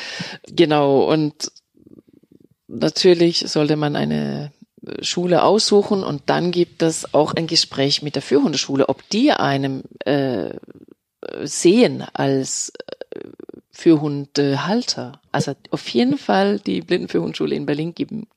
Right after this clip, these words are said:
keinen Hund ab, wenn sie in Zweifel sind, dass der Blinde das schaffen kann mit dem Hund. Natürlich geht der Hund auch sonst zu ihnen zurück.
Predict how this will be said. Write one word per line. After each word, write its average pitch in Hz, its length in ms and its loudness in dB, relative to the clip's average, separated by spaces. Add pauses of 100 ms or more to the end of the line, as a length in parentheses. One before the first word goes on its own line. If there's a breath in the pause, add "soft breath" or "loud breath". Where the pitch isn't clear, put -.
keinen 202 420 -4
Hund - 280 -8
ab, - 300 -4 (440 loud breath)
wenn 156 140 -4
sie 151 500 -4
in 160 120 -6
Zweifel 170 320 0
sind, 165 300 -6
dass 160 180 -6
der 147 200 -8
Blinde 185 680 -4 (460 soft breath)
das - 240 -2
schaffen 185 320 -4
kann 139 360 -10
mit 143 120 -14
dem 147 220 -14
Hund. 143 400 -14 (800)
Natürlich 190 680 2
geht 185 200 0
der 175 160 -2
Hund 180 260 -2
auch 165 180 -2
sonst 175 360 -4
zu 170 100 -2
ihnen 156 240 -2
zurück. - 560 -6